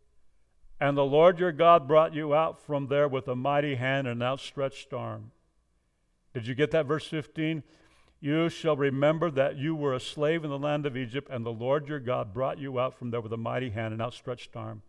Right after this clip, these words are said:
Therefore the Lord your God commanded you to keep the Sabbath day." What started out as a blessing to save Jacob's family from starvation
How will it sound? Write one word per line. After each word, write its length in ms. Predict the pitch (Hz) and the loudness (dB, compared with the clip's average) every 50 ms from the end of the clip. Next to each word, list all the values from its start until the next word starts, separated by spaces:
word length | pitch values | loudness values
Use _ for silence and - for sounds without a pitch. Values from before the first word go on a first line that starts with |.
| _ _ _ _ - - _ _ _ _ _ _ _ _ | _ _ _ _ -20 -20 _ _ _ _ _ _ _ _
Therefore 380 | 113 143 165 180 - - 147 | 6 8 8 8 6 2 0
the 80 | 139 135 | 0 0
Lord 320 | 135 131 143 147 151 151 | 0 2 4 4 4 4
your 100 | 135 151 | 0 -4
God 300 | 139 123 135 135 135 - | 0 2 2 2 2 0
commanded 580 | - 147 139 131 135 143 156 160 160 165 147 117 | -2 -6 -4 -2 0 2 2 2 2 0 -4 -4
you 140 | 127 143 135 | -6 -6 -6
to 80 | 131 | -6
keep 440 | 127 - - - 147 139 135 - _ | -8 -10 -6 -6 -6 -6 -6 -10 _
the 100 | - 139 | -16 -16
Sabbath 560 | - - - 131 127 113 107 117 - _ _ | -14 -8 -8 -6 -6 -6 -8 -12 -14 _ _
day." 240 | - 120 113 117 113 101 104 _ _ _ _ _ _ _ _ _ _ - _ _ _ _ _ _ _ _ _ _ _ _ _ _ _ _ _ _ _ _ _ _ _ _ _ | -12 -12 -12 -12 -14 -16 -18 _ _ _ _ _ _ _ _ _ _ -20 _ _ _ _ _ _ _ _ _ _ _ _ _ _ _ _ _ _ _ _ _ _ _ _ _
What 120 | - 147 147 | -4 -4 -4
started 540 | - - - - 160 165 170 180 190 170 | -4 -6 6 10 12 12 12 10 8 8
out 160 | 180 175 175 170 | 10 10 10 8
as 100 | 131 147 | 8 2
a 60 | 160 | 0
blessing 580 | 120 143 147 160 170 165 - - 185 180 175 | 0 6 8 8 8 8 6 0 0 0 0
to 100 | 156 156 | -2 -4
save 360 | 143 - - 170 165 160 147 117 | -6 -4 2 2 2 2 2 2
Jacob's 440 | 127 160 165 160 - 160 - - | 2 2 2 2 0 -4 -4 -4
family 440 | - - - 170 165 170 170 170 170 | -14 -6 0 2 2 2 2 0 -2
from 200 | 160 - 151 143 | -4 -4 -6 -6
starvation 1040 | 135 - - - 160 151 151 143 131 160 165 165 - - - 180 180 180 185 185 180 | -6 -8 -4 2 4 4 4 6 4 2 2 2 -2 -4 -4 -4 -4 -6 -8 -12 -14